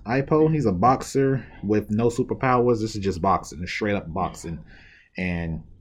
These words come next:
he basically, from what I'm understanding, shout out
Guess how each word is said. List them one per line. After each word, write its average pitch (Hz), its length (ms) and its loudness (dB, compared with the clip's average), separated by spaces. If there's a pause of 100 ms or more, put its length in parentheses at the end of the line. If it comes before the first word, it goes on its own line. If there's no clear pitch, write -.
(480)
he 127 180 4
basically, 107 640 2
from 101 300 -2
what 104 160 0
I'm 104 140 0
understanding, 98 520 -2
shout 92 440 -4
out 92 280 -4